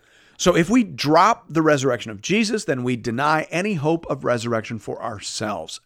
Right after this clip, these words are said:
Our fate is tied inextricably to his fate. As the head goes, so goes the body. So this is not an optional piece of the puzzle, brothers and sisters.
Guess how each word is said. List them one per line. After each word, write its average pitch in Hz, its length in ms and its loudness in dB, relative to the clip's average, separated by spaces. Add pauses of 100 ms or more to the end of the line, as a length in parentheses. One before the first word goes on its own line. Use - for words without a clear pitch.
Our 180 300 6
fate 175 420 -2 (260)
is 127 160 -4
tied 117 540 -2
inextricably 135 840 -2 (240)
to 110 100 -8
his 117 300 -2
fate. - 320 -16 (400)
As 170 260 10
the 175 100 6
head 165 220 6
goes, 151 380 4
so 143 240 4
goes 127 280 4
the 127 80 -6
body. 95 320 -2 (340)
So - 140 -4
this 175 200 0
is 135 120 -6
not 156 600 0 (240)
an 135 160 0
optional 143 440 4
piece 135 280 -2
of 113 60 -6
the 113 60 -6
puzzle, 226 540 0 (180)
brothers 104 280 -4
and 90 100 -12
sisters. - 380 -10